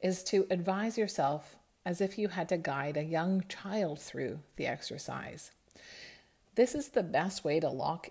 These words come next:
into a mindset of clarity that can guide you to seeing the blocks and why they're there,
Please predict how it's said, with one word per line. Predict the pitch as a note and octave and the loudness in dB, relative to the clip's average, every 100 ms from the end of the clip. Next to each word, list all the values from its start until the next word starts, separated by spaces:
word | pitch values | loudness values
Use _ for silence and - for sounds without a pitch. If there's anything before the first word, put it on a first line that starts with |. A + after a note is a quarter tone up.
| - | -6
into | E3+ E3+ - | -4 -4 -2
a | E3 | -2
mindset | D#3 D3 D3+ D#3 E3 | 0 -2 -2 -2 -2
of | D3+ | -2
clarity | - - E3+ E3 D#3+ C3+ E3+ - _ _ - | -2 4 4 4 2 -2 -6 -12 _ _ -4
that | F3 | -2
can | F#3 F3 | 0 0
guide | E3+ E3+ F3+ G3 F#3+ | 0 -2 2 2 4
you | F#3 F3 F3 F3+ - _ _ _ - | 4 4 2 -4 -12 _ _ _ -8
to | - | -4
seeing | F#3+ - - A3+ B3 C4+ C4 | -2 -4 -2 2 2 2 2
the | A3 | 0
blocks | E3 C#3 C#3 D#3 - - | 2 6 6 4 -2 -6
and | D3 D3+ | -2 2
why | D3 D#3+ | 4 4
they're | G3+ G#3 | 2 2
there, | E3 C3 G#2 | 2 2 0